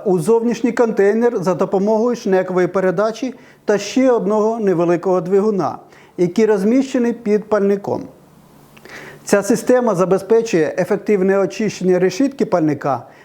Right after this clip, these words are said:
навіть від золи, що застоялася. Для чистки в нижній частині котла присутні дверцята.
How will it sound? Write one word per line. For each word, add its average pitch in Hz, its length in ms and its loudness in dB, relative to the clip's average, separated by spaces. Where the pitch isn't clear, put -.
навіть 240 460 0
від 185 240 0
золи, 202 480 0
що 226 300 2
застоялася. 208 840 0
Для 180 240 4
чистки 233 640 0
в 165 100 0
нижній 196 320 4
частині 175 440 2
котла 165 460 0
присутні 269 500 0
дверцята. 214 640 -2